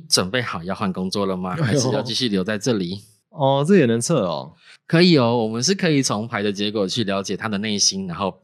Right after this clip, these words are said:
Speaker 1: 并且去看看他适不适合转职啦。
Speaker 2: 哎，那如果我没有要转职的话，也可以测吗？
Speaker 1: 可以啊，这个看一下你到年底前的工作状况如何啊。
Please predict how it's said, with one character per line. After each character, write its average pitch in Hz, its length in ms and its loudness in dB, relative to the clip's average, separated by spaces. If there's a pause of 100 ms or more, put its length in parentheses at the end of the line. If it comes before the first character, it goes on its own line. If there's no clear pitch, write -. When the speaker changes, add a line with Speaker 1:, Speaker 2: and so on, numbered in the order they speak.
Speaker 1:
并 107 280 2
且 - 280 -2
去 98 380 -6
看 139 200 -4
看 151 140 -2
他 147 160 -4
适 151 160 2
不 101 120 0
适 - 140 -2
合 90 160 -4
转 78 220 -8
职 - 160 -12
啦。 - 260 -12 (400)
Speaker 2:
哎， 202 240 8
那 233 160 4
如 190 160 6
果 131 400 4
我 107 120 -2
没 131 120 0
有 143 120 2
要 139 60 -2
转 82 300 -4
职 87 160 -8
的 107 80 0
话， 98 140 2
也 80 40 -4
可 87 120 -8
以 80 100 -4
测 80 260 -6
吗？ 76 280 -10 (100)
Speaker 1:
可 127 140 0
以 139 100 4
啊， 107 240 2
这 110 140 -2
个 104 100 -4
看 110 160 -6
一 101 60 -6
下 104 160 -4
你 95 240 -2
到 110 160 0
年 104 240 -2
底 107 180 -4
前 85 300 -2
的 85 200 -8
工 98 200 -2
作 131 120 4
状 139 220 -2
况 143 180 -2
如 117 140 0
何 120 160 -4
啊。 120 320 -4